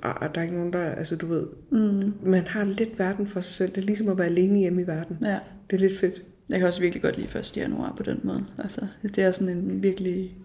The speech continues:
Speaker 2: den er bare sat af til at flade ud.
Speaker 1: Jamen, så kan jeg godt lide ikke at flade ud.
Speaker 2: Okay, det kan jeg godt lide.
Speaker 1: Så vil jeg gerne ud og lave noget.
Speaker 2: Jeg vil gerne se noget mærkeligt fjernsyn.
Speaker 1: Fordi jeg,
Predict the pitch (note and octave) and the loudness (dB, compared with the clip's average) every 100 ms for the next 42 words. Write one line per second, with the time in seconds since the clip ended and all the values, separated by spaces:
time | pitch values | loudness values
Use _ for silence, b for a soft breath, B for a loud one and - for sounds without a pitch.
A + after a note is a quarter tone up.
0 | - _ _ F3+ F3 E3+ - - F3+ F3+ | -20 _ _ -2 0 0 -2 -2 -2 -2
1 | F3+ - - - - - A3 B3+ - - | -4 -6 -8 -6 -4 -4 -6 -8 -12 -20
2 | B B B B B B B B _ _ | B B B B B B B B _ _
3 | _ _ - G3 F#3+ F#3+ G3+ G3 G3 G3 | _ _ -6 2 2 2 2 2 2 0
4 | - G3 G#3 G#3 - D#3 D3+ D3 D3 - | -2 2 2 2 0 0 0 0 -4 -12
5 | - _ - G3+ F#3 F#3 F#3+ - - - | -20 _ -8 -2 0 0 -2 -6 -6 -6
6 | - - - _ _ _ _ - G3+ G3 | -8 -12 -20 _ _ _ _ 2 6 6
7 | F#3 F3 F#3 F#3 D#3+ D#3+ E3+ F#3 E3 D3+ | 4 2 2 2 4 2 2 2 0 -4
8 | A3+ G#3 F3+ - C3+ - - G3 - - | -4 -4 -2 -2 -4 -4 -4 -6 -6 -8
9 | - - - G3 - - - - b b | -10 -8 -6 -6 -8 -10 -14 -20 b b
10 | b b b b _ - F3+ F3 D3 | b b b b _ -12 -4 -2 -2